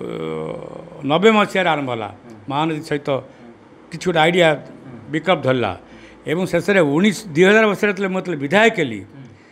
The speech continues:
ବିଧାୟକର ଚାରି ମାସ ପରେ ପି କେ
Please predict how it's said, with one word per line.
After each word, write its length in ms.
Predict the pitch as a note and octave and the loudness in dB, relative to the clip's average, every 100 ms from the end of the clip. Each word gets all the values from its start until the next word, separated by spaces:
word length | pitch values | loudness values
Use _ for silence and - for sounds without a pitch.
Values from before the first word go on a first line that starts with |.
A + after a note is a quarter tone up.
| _ - | _ -12
ବିଧାୟକର 540 | A#2+ E3+ G3 G3+ G3+ F#3+ | -6 -2 0 0 -2 -2
ଚାରି 260 | D#3 E3 | -2 -2
ମାସ 180 | F3+ E3 D3+ | -4 -4 -6
ପରେ 640 | - B2+ A#2 G2+ A#2 D3+ - - - - - - - - - - | -4 0 0 0 -4 -8 -14 -20 -20 -20 -20 -20 -20 -20 -20 -10
ପି 100 | F#3+ | -8
କେ 180 | F#3+ | -2